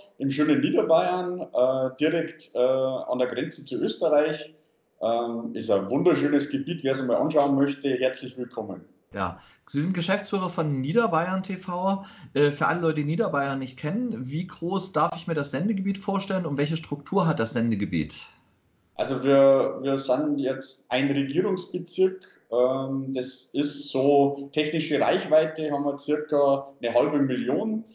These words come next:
Speaker 1: und tägliche Steherzahl circa hunderttausend. Und ich meine so, wenn man es in Kilometer nimmt, dann sind es in jede Richtung von der Mitte von unserem Sendegebiet von Deckendorf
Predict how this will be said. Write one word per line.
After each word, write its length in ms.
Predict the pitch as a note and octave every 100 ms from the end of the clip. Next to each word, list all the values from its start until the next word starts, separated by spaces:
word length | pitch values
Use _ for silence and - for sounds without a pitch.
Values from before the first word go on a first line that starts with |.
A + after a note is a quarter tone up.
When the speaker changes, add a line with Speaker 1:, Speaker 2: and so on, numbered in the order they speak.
| _ _ -
Speaker 1:
und 520 | C#3 C#3+ C#3+ C#3+ C#3+
tägliche 460 | C3 C3+ D3+ D3 C#3
Steherzahl 800 | - - D#3 E3+ - - C3 C#3
circa 360 | - D3 C3
hunderttausend. 920 | C#3 C3+ B2+ - G#2 F#3+ - G3 - - _ _ _ _
Und 380 | C3 C#3 C#3+
ich 260 | C#3 - A#2+
meine 220 | C3 C#3
so, 220 | C#3 C#3 C3+
wenn 120 | C3+
man 100 | C3+
es 60 |
in 100 | C3+
Kilometer 580 | - F#3 G#3 F#3 F#3 F3+
nimmt, 420 | E3 F3 F#3 F3+
dann 180 | C#3+ C#3
sind 280 | C3+ C3 C#3+
es 300 | C#3+ C#3 - -
in 240 | B2+ C3
jede 280 | B2+ C#3 C#3+
Richtung 480 | D3 - - D3+ C#3
von 180 | C#3 C3+
der 160 | B2+
Mitte 300 | C3 F3 D#3+
von 120 | C#3+
unserem 420 | C#3+ C#3 C3+ B2 B2
Sendegebiet 600 | B2+ C3+ C#3+ - C#3 C#3
von 200 | A2+ A2+
Deckendorf 520 | B2+ C#3 B2 A#2+